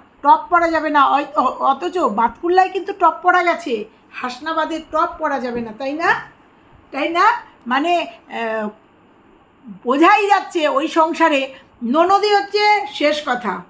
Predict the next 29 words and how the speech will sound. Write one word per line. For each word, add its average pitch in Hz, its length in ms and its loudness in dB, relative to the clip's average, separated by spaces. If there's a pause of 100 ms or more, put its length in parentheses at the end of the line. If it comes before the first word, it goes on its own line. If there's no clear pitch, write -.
(280)
ননদ 339 460 2
বৌদিকে 320 420 0
যে 349 120 0
কিভাবে 320 480 2
দাবড়িয়ে 262 640 2
রাখে, 262 500 0 (320)
সেটা 262 200 -10
বোঝা 233 360 -12
যায়, 214 100 -20 (420)
সেটা 339 300 0
বোঝা 339 260 0
যায়। 320 240 0
ননদ 370 320 0
ইনকাম 403 400 2
করে, 339 200 0
ননদের 339 480 -4
পয়সায় 349 400 2
চলে, 320 400 0 (200)
সেটা 285 300 -2
কিন্তু 302 260 -4
বোঝাই 285 480 2
যায় 302 320 4
কিভাবে 277 360 0
দাপড়িয়ে 247 580 0
রাখে। 202 360 -6 (240)
হ্যাঁ, 381 200 6
বৌদি 359 540 2 (480)
ঘর 330 260 6
মুছছে, 269 480 -4